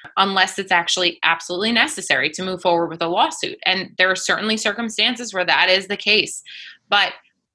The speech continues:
as an attorney, we also pride ourselves in being strategic counselors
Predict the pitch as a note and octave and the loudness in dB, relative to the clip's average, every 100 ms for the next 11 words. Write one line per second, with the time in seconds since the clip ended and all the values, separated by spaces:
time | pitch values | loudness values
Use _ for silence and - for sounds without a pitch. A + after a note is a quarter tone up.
0 | - A3+ C4+ A3+ - G3+ A3 A#3+ F3 G#3+ | 0 2 2 0 0 0 2 0 -2 -2
1 | A#3 - G#3 A#3+ A#3 G#3 F#3+ F3+ F3+ - | -2 0 2 2 2 2 4 2 0 2
2 | F#3+ G3+ G3 F#3 F3 F3 F3 F3+ E3+ E3 | 4 4 2 2 0 -2 -4 0 2 2
3 | D#3 D3+ - - G#3 - G3+ F3+ - E3+ | 0 -10 -10 -2 0 2 0 -2 0 0
4 | E3+ F3 E3+ F3 - | 0 -2 -2 -2 -2